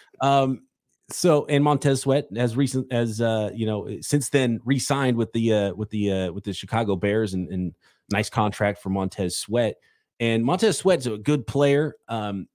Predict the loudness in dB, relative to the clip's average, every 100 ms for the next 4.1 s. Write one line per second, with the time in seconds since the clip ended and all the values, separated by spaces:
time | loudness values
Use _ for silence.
0 | _ -4 -2 -2 -4 -4 0 2 2 0
1 | -2 0 -2 0 0 0 -2 -2 -4 -4
2 | -6 -4 -2 0 0 -2 -2 -2 -2 -2
3 | -2 -2 -8 _ _ _ 0 0 0 0
4 | 0